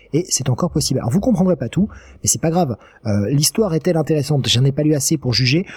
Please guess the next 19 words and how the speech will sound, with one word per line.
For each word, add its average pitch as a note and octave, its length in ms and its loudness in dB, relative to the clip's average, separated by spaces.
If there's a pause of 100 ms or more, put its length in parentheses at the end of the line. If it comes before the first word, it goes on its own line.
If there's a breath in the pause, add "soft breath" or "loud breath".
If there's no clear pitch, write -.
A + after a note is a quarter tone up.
(140)
En C3 80 0
tout C#3 80 -6
cas, F#3+ 100 2
j'ai D3 140 0
eu D3 60 0
envie D3+ 160 -2
d'aller D3+ 260 2
lire C3+ 140 0
la A#2 80 -4
suite. G3 180 0
C'est D#3+ 100 0
vraiment D3+ 200 4
juste D3 200 -2
un B2 60 -2
manque E3 340 2
de C#3 140 0
temps, A2+ 220 -10 (180)
euh, E2 580 -8
que, - 120 -12